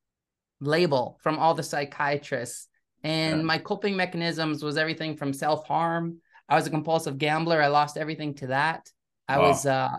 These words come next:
Speaker 1: an alcoholic. And, you know, for the most part, Glenn, I was, I was functioning. Things, uh, I don't know,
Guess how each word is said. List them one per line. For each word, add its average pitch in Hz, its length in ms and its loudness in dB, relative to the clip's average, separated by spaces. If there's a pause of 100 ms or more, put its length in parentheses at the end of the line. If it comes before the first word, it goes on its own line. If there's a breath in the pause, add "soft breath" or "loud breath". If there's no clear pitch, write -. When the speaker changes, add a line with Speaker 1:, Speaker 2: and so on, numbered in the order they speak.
Speaker 1:
an 143 120 -4
alcoholic. 151 800 -2 (500)
And, 202 260 4
you 208 140 0
know, 220 220 4
for 214 120 -6
the 202 80 -2
most 202 340 0
part, 170 280 0
Glenn, 180 300 0
I 165 140 2
was, 180 760 -6
I 165 120 6
was 208 200 4
functioning. 151 960 -2 (840)
Things, 226 800 -4 (360)
uh, 143 680 -2 (760)
I 196 100 2
don't 180 160 4
know, 135 300 4